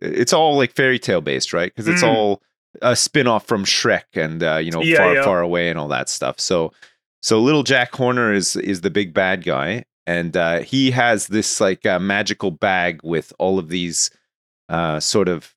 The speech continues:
Speaker 1: you know, fantasy uh, fairy tale based things. Like, you know, he's got, like, a witch's broom in there, and he's got a magic mirror and, and all this stuff. And at one point he opens up a, uh,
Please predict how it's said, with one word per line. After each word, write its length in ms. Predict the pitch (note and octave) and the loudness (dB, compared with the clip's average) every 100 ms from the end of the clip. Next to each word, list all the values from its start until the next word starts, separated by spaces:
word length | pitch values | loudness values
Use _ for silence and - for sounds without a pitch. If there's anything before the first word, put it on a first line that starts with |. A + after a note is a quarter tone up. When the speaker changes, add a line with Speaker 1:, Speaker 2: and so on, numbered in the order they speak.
| - | -6
Speaker 1:
you 100 | G2 | -2
know, 140 | E2 | -2
fantasy 920 | - A2+ G2+ G2 G2 - F2 E2 D#2+ - _ _ _ E2 | -2 -2 0 -2 -4 -4 -4 -4 -6 -10 _ _ _ -4
uh, 140 | D#2+ | -4
fairy 340 | - A2+ G2 F#2 | -2 0 2 0
tale 300 | - F2 D#2+ | -2 -2 -2
based 560 | E2+ D#2+ - - - - _ - | -2 -2 -2 -6 -10 -14 _ -4
things. 340 | D#2 C#2+ - | -4 -6 -4
Like, 140 | C#2 - | -6 -6
you 140 | E2+ | -8
know, 100 | D#2+ | -6
he's 140 | C#2 - | -8 -4
got, 180 | E2+ | -2
like, 140 | E2 E2+ | -2 -6
a 40 | |
witch's 380 | D#2+ F2+ E2+ D2+ | -6 -4 -6 -8
broom 380 | - E2 E2 E2 | -10 -8 -6 -6
in 120 | D#2 | -6
there, 320 | D#2 D2+ D2+ | -6 -6 -6
and 100 | D2 | -8
he's 140 | D2 - | -8 -6
got 180 | F2 D#2+ | -4 -2
a 40 | |
magic 420 | E2 E2 E2+ E2 | -2 -4 -4 -6
mirror 480 | F2 E2+ E2 D#2+ D#2+ | -6 -4 -2 -2 -4
and, 220 | D2+ D2 - - - _ _ _ | -6 -8 -14 -20 -20 _ _ _
and 120 | G2 F#2+ | -2 0
all 120 | E2+ | 0
this 160 | E2+ | -2
stuff. 440 | - - D#2 - _ - | -2 0 -2 -2 _ -4
And 120 | G2+ | -2
at 80 | A2+ | 0
one 200 | D3+ E3 | 0 0
point 360 | - E3+ B2+ - | 0 0 0 0
he 180 | A2+ A2+ | 2 2
opens 400 | A2 A#2+ G#2+ A2 | 2 0 0 2
up 220 | G2 - | 0 2
a, 260 | F#2 F2+ F2 | 2 2 2
uh, 420 | E2 D#2+ D#2+ | 0 0 -2